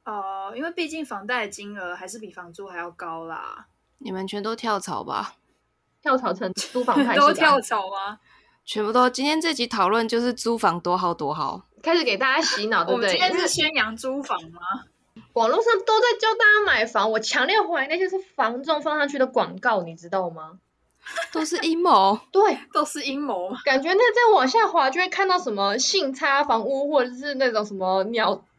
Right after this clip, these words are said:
Speaker 3: 鸟差事之类的。
Speaker 2: 搞不好他们自己也都是租房派，然后就叫人买房，然后赚那个业绩，好阴险哦。
Speaker 3: 哦，都是阴谋。
Speaker 1: <laughs> 都是阴谋，要我买房的阴谋。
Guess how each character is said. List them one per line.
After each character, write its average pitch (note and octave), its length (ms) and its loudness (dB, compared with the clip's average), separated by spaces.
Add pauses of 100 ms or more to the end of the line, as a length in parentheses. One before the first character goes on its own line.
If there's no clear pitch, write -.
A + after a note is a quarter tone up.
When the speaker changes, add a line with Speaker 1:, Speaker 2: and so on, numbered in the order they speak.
(140)
Speaker 3:
鸟 - 180 0
差 C4 260 2
事 C4+ 300 -4
之 A#3+ 160 -4
类 A3 200 2
的。 F#3 220 -2 (760)
Speaker 2:
搞 B3+ 140 0
不 F#4+ 100 4
好 F4 120 8
他 D#4 100 0
们 E4+ 120 2
自 F4 120 -2
己 D#4 120 -2
也 A3+ 100 6
都 C4+ 180 4
是 D4+ 80 0
租 C4+ 220 -4
房 G3+ 200 2
派， A#3 280 2
然 F#3 120 2
后 B3+ 100 4
就 C#4 100 -2
叫 B3 140 2
人 A3+ 80 4
买 F3+ 280 -2
房， E3+ 240 -4
然 D#3+ 100 -2
后 G#3 140 2
赚 G#3 240 2
那 F#3 80 0
个 F#3 80 0
业 F3+ 240 0
绩， D#3 320 -8 (180)
好 - 220 -10
阴 F3+ 180 -4
险 E3 300 -2
哦。 D4+ 60 0
Speaker 3:
哦， D4 260 -2
都 E4+ 160 2
是 F#4 180 -2
阴 E4 260 -8
谋。 D4 140 4
Speaker 1:
<laughs> - 1000 -4
都 D#4+ 120 -4
是 E4 280 -8
阴 E4 200 -8
谋， C4+ 320 -2 (280)
要 C#4+ 200 4
我 C4 60 4
买 A#3 260 2
房 A3 320 -4
的 A3+ 160 -4
阴 B3+ 220 -8
谋。 G#3 220 -4